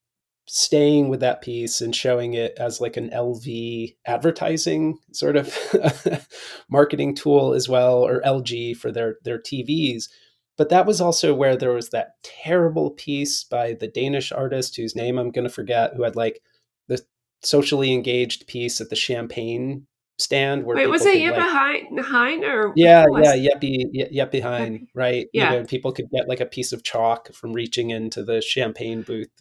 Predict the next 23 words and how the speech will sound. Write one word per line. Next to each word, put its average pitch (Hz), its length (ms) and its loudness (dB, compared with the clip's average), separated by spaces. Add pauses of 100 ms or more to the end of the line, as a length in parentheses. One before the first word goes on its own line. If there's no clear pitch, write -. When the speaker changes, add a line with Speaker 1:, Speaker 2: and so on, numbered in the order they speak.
(160)
Speaker 1:
in, 107 80 -14
like, - 140 -12
a - 20 2
Speaker 2:
Yeah, 269 140 8
it - 20 8
Speaker 1:
black 254 60 8
Speaker 2:
was, 247 180 2
it - 20 8
Speaker 1:
hole 190 220 8
Speaker 2:
was 147 140 4
Speaker 1:
and 247 100 4
then 208 60 0
wipe - 20 4
it 202 320 4
away. 165 160 0
Speaker 2:
embarrassing. - 120 -8 (960)
Speaker 1:
Yeah, 190 260 10
and 165 100 8
I 165 40 8
mean, 175 180 8
I 165 140 4
feel 190 200 6
like 156 360 4